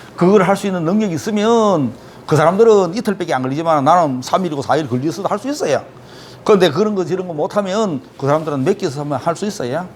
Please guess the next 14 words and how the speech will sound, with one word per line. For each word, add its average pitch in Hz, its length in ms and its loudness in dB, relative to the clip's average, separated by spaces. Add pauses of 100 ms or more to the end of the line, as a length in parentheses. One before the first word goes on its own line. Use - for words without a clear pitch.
(640)
근데 165 300 2
방금 185 460 4
<clears throat> - 920 -6
달에는 196 640 4 (360)
올라가야 202 340 2
됩니다. 123 320 -4 (240)
올려가지고 185 800 2
올리는 254 280 0
게 202 80 -4
중요한 170 360 -4
게 165 40 0
아니고 170 640 2 (640)
올려가가지고 180 840 4
다음에 156 580 4